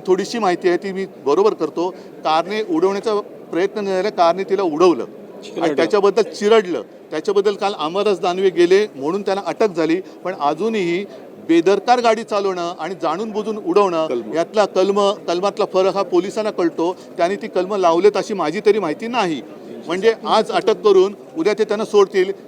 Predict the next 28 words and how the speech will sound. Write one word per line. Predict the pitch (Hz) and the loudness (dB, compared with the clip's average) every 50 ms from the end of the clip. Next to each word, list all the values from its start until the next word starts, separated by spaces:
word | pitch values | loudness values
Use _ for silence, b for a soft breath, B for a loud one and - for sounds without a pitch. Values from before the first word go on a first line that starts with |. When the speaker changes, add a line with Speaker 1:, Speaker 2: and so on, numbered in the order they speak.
| - | -2
Speaker 1:
कारण | 185 185 208 | -2 -2 0
ह्यांचे | 180 175 180 - 220 | 0 -2 0 2 2
वडील | 208 185 180 180 240 254 220 | 4 4 4 2 0 -2 -2
कोण | - 208 202 185 | 0 0 2 2
आहेत, | 175 180 175 180 - | 2 0 0 0 -2
कोणाच्या | 180 185 226 233 - 240 214 | -2 0 0 0 0 0 2
जवळ | 190 190 185 185 180 | 4 4 4 4 4
आहेत, | 170 160 170 180 - B B B B - | 4 2 2 0 -4 B B B B -2
हे | 175 226 226 | 0 0 2
कोणाच्या | 226 208 190 196 196 185 233 208 | 2 0 -2 -2 -2 -2 -2 -4
प्र-, | - 202 190 185 180 180 175 175 170 170 170 - - 160 160 | -2 0 0 2 2 2 2 2 2 0 0 -2 -8 -14 -10
शहराध्यक्ष | 160 - 180 185 190 196 196 190 185 - - - | -4 0 2 4 4 4 4 4 2 0 0 0
आहेत, | 185 160 165 175 175 B B B B B - | 2 2 2 0 -2 B B B B B -4
हे | 156 214 226 | -2 -2 0
सगळं | - - 208 208 233 226 208 202 208 - B B B B | 2 2 4 6 6 6 6 4 2 -2 B B B B
म्हणजे | 147 175 202 208 190 | -6 0 2 2 2
एका | 180 175 - 220 | 2 2 0 2
बाजूला | 220 220 196 220 220 220 | 2 2 2 4 2 0
तुम्ही | 233 233 214 196 | 2 0 0 0
एसआयटी | 196 - 233 226 220 220 233 220 | 2 2 2 2 0 2 2 2
लावताय | 202 185 175 - 196 | 2 2 2 0 -2
आणि | 196 190 190 | -2 -2 -2
एका | 180 208 220 | -2 0 0
बाजूला | 220 208 196 220 214 | 0 2 2 0 -2
तुम्ही | - 220 208 214 | -2 -4 -4 -4
मुक्त | 202 196 202 - - | -4 -4 -4 -2 -2
रान | 226 220 202 202 | 0 0 0 0
देताय. | 185 185 175 - 165 165 185 | 0 0 0 0 -2 -2 -2